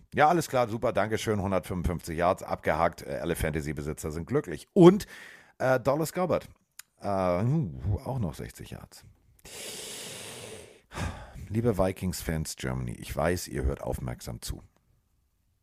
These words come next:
Und ich tippe hier anders als bei ran, das muss ich ganz deutlich so sagen. Weil hier ist heute nicht Gegenteiltag, sondern hier ist Mike Rasiertag.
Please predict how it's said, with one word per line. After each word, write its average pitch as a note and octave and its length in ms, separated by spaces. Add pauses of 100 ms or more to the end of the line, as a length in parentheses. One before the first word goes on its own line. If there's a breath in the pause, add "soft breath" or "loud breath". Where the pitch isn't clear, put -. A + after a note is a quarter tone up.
(1900 loud breath)
Und - 320
ich - 140
tippe C3 220
hier A#2+ 320
anders A2+ 280
als D#2 160
bei G#2 120
ran, E2 220
das - 140
muss F#2 120
ich F2 100
ganz E2 200
deutlich D2 300
so D2+ 80
sagen. A#1 320
Weil C2+ 100
hier A2 280
ist - 160
heute F#2+ 180
nicht E2+ 200
Gegenteiltag, B2+ 840
sondern F#2+ 300
hier F#2 240
ist - 240
Mike E2+ 360
Rasiertag. D#2 720